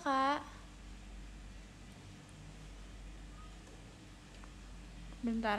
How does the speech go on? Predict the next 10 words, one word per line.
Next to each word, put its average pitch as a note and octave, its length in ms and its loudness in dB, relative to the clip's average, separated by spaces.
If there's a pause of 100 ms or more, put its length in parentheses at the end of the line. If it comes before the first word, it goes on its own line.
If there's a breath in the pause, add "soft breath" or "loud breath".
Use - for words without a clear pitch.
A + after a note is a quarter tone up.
aku A3 160 0
lagi A#3+ 320 2
masih A3 400 0
optimis A3 560 -2
untuk A3+ 320 -2
mencari. G#3+ 480 2 (1120 loud breath)
Terima D4 160 12
kasih, F#4+ 160 12
Kak F#4+ 160 12
Fikal. E4 640 12